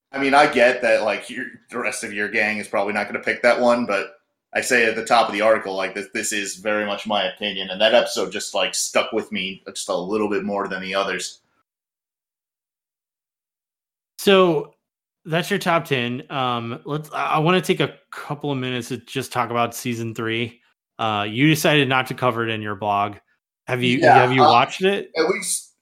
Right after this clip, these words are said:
Speaker 1: I've watched a little bit of season three. Um, like,
Speaker 2: I mean, it's bad. It's super bad.
Speaker 1: It's not good. Uh, I'm not, like, completely ruling out, ruling it out doing it in the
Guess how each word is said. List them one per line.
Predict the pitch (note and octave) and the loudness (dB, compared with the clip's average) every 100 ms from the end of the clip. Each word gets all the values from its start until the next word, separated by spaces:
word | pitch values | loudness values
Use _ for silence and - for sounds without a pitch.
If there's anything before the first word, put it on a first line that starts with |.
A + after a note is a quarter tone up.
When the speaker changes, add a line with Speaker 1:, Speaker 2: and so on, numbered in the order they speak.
| _ | _
Speaker 1:
I've | G3+ A#3 | 4 6
watched | A3+ G#3 - | 6 6 4
a | E3 | 2
little | D3 D#3 | 4 4
bit | D#3+ | 2
of | D#3 | -2
season | E3 D#3 D#3 | -6 -6 -8
three. | D3 D#3 D#3+ E3+ F3+ - | -4 -2 0 -2 -4 2
Um, | B2 A#2 A#2 A2+ A2 - _ _ _ _ _ | 6 6 4 -4 -10 -16 _ _ _ _ _
like, | A#2+ A2+ | 4 4
Speaker 2:
I | |
mean, | A2+ | 0
it's | G#2+ - | -6 -8
bad. | G2+ F#2 F#2 - | -8 -8 -10 -12
It's | B2+ - | -10 -10
super | - B2 G#2+ | -6 -6 -6
bad. | - C3+ B2+ | -8 -8 -4
Speaker 1:
It's | - - B2 | -4 -4 -10
not | B2 - - | -8 -8 -8
good. | G2 G2 A#2+ A#2+ - _ _ _ _ _ | -6 -4 -4 -8 -14 _ _ _ _ _
Uh, | A#2+ A#2+ B2 - | 4 6 6 6
I'm | E3 G#3 | 4 6
not, | B3+ B3 - - _ - | 4 4 2 -6 _ -4
like, | D3+ C3 - | 0 0 -4
completely | - C3+ - C3+ B2+ C#3+ C#3+ | -10 -12 -6 -6 -4 -4 -4
ruling | C3+ C#3+ C#3+ C#3 | -4 -4 -2 -2
out, | C3+ - - | -2 -4 -10
ruling | B2 B2+ C3 | 0 4 4
it | B2+ | 6
out | B2 B2 | 4 4
doing | B2+ B2 B2 | 2 2 2
it | A#2 | 0
in | |
the | A#2 | -2